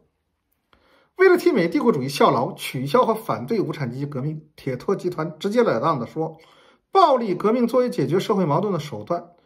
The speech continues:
寓意变得多余的了。通过资产阶级的议会实现向社会主义的演变，不仅是可能的，而且已经成为现实的事实了。他们甚至把资本主义简直就看作是社会主义，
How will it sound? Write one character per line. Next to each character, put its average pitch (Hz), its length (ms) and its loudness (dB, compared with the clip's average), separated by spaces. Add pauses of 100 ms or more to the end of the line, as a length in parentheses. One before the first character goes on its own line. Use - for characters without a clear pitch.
(240)
寓 359 280 2
意 254 220 2
变 233 280 4
得 185 100 -4
多 247 280 0
余 190 220 -4
的 214 100 0
了。 - 200 -8 (540)
通 370 240 2
过 320 140 2
资 - 180 -4
产 180 220 0
阶 247 100 -4
级 240 80 -2
的 285 80 -4
议 311 160 0
会 190 260 -2
实 226 200 -4
现 226 180 0
向 220 220 -2
社 247 180 0
会 190 100 0
主 147 140 -4
义 - 20 -4
的 160 80 -2
演 120 320 -4
变， 147 280 -4
不 247 60 -6
仅 123 200 -6
是 - 80 -8
可 - 300 -10
能 101 260 -10
的， - 240 -8 (240)
而 170 100 2
且 185 140 -2 (100)
已 143 160 -4
经 - 360 -8
成 160 160 -4
为 190 80 -2
现 180 320 0
实 147 260 -10
的 175 80 -4
事 156 240 -8
实 - 280 -12
了。 185 200 -6 (680)
他 311 140 4
们 359 80 4
甚 392 180 2
至 262 80 2
把 160 160 2
资 208 200 -4
本 294 160 -2
主 180 80 0
义 180 100 -2
简 127 320 -2
直 196 140 -4
就 247 160 0
看 262 420 -2
作 151 180 -4
是 143 140 -10
社 - 240 -2
会 127 140 -6
主 117 160 -18
义， 113 160 -20